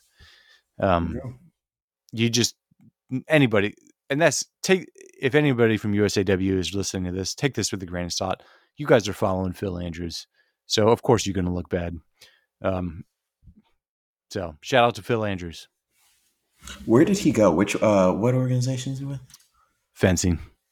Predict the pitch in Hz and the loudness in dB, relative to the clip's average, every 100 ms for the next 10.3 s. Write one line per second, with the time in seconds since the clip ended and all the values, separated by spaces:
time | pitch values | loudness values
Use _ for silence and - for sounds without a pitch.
0 | _ _ _ _ _ _ 80 85 90 90 | _ _ _ _ _ _ -4 0 2 2
1 | 80 69 64 - - - - - 101 - | 2 0 -2 -8 -14 -18 -16 -4 -2 -2
2 | 107 104 95 98 - 95 - 85 - 82 | -6 0 4 6 6 4 2 0 0 -4
3 | - - _ _ _ _ 80 85 - - | -8 -20 _ _ _ _ -10 -8 -10 -14
4 | _ _ _ _ _ - 95 90 95 90 | _ _ _ _ _ -12 -8 -4 -4 -4
5 | - - 78 76 - 80 82 76 67 - | -8 -10 -10 -10 -10 -8 -6 -8 -10 -14
6 | _ _ _ _ _ - - - _ _ | _ _ _ _ _ -20 -20 -20 _ _
7 | _ _ _ _ _ - - 123 - _ | _ _ _ _ _ -14 -12 -12 -16 _
8 | _ _ _ _ _ _ _ _ _ _ | _ _ _ _ _ _ _ _ _ _
9 | _ _ _ _ - 87 120 120 - _ | _ _ _ _ -10 -6 -4 -6 -8 _
10 | _ 117 | _ -8